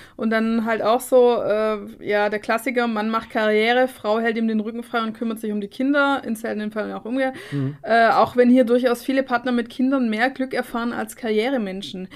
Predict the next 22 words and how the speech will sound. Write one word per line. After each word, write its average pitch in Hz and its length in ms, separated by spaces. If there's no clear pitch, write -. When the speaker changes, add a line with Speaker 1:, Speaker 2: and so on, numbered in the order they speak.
Speaker 1:
Die 220 60
meisten 302 320
sterbenden 269 480
Menschen 247 260
bedauern, 220 380
dass 226 160
sie 226 120
nie 226 220
mutig 262 460
genug 214 300
waren, 214 200
ihre 208 200
Träume 233 340
zu 226 160
verfolgen, 214 480
sondern 214 380
sich 214 200
daran 214 360
orientierten, 214 560
was 202 160
andere 214 300
vorlebten. 185 760